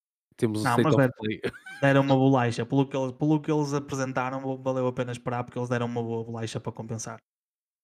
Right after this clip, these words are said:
Speaker 1: Foi.
Speaker 2: Foi, foi sim, senhor.
Speaker 1: Foi, foi, foi, pronto. E pronto, ora, amigo, vamos então começar pelo primeiro State of Play, né?
Speaker 2: Sim.
Speaker 1: Vamos, foi, foi, combinamos os dois falar um bocadinho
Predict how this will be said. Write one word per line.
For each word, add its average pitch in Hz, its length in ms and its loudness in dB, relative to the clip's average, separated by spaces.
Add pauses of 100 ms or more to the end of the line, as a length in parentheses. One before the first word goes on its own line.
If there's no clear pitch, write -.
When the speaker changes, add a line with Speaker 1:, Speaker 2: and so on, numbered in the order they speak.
(220)
Speaker 1:
Foi. 98 240 -10 (600)
Speaker 2:
Foi, 110 100 -10 (180)
foi 123 100 -2
sim, 127 120 -6
senhor. 113 300 -10 (320)
Speaker 1:
Foi, - 220 -20
foi, - 0 -
foi, - 260 -20
pronto. - 480 -20 (680)
E 143 60 -6
pronto, 139 440 6
ora, 110 300 6 (500)
amigo, 147 400 0 (140)
vamos 151 180 2
então 147 220 0
começar 135 340 -2
pelo 110 460 2
primeiro 104 320 -6
State - 260 -12
of 107 200 -6
Play, 92 260 -6 (260)
né? 95 120 -8
Speaker 2:
Sim. 117 160 -8 (120)
Speaker 1:
Vamos, 104 200 -6
foi, 95 460 -6
foi, - 200 -8
combinamos 98 500 -6
os - 80 -16
dois 92 220 -8
falar 92 320 -10
um 90 80 -14
bocadinho 92 340 -18